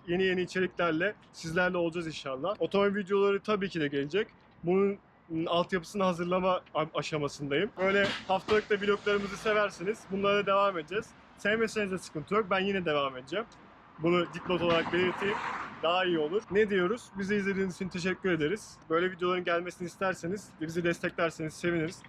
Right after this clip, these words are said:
Desteklemeniz de abone olup e, videoya yorum yaparak belli oluyor arkadaşlar. Bir haftanın daha sonuna geldik. Normalde bugün Perşembe ama Cuma günü sokağa çıkma yasağı olduğu için Cuma'yı da çekemiyoruz mecburen.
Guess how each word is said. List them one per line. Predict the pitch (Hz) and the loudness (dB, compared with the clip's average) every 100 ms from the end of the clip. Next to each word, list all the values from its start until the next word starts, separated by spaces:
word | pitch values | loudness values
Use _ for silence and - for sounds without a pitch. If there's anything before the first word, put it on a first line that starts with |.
| - 175 | -8 -2
Desteklemeniz | 170 185 175 185 180 180 165 | -2 -2 -2 0 0 0 0
de | 180 190 156 | -2 0 0
abone | 156 175 | 0 2
olup | 170 160 - _ - - - | 0 0 -6 _ -8 -8 -2
e, | 147 151 | 0 0
videoya | 175 180 180 | -2 2 4
yorum | 180 180 180 | 4 0 -2
yaparak | 175 175 156 - 147 | -2 0 0 -2 -4
belli | 143 143 | -2 -2
oluyor | 139 135 | -2 -2
arkadaşlar. | 131 139 131 - 220 220 160 | -2 -2 -6 -4 -6 -4 2
Bir | 226 208 | 2 2
haftanın | 165 185 - 196 196 | -2 0 2 0 2
daha | 190 190 | 2 2
sonuna | 190 190 214 | 0 -2 0
geldik. | 196 165 202 180 | 2 0 -2 0
Normalde | 196 202 208 208 | 2 2 2 0
bugün | 208 | -2
Perşembe | 202 208 202 226 220 220 | 0 -2 0 -4 -2 0
ama | 254 254 160 - - | 2 0 -2 -12 -14
Cuma | - 190 202 | -4 2 2
günü | 202 208 208 - - - | 2 0 0 -6 -20 -8
sokağa | 170 - 190 | -4 0 0
çıkma | - 208 | 0 -2
yasağı | 196 190 202 | -2 0 2
olduğu | 202 208 | 2 0
için | 208 220 240 - - | -4 -6 -8 -16 -4
Cuma'yı | 170 190 190 | 0 4 4
da | 190 | 0
çekemiyoruz | 190 196 202 180 151 135 - - | -4 -2 0 0 -2 -6 -18 -4
mecburen. | 143 143 165 233 | -4 -2 0 0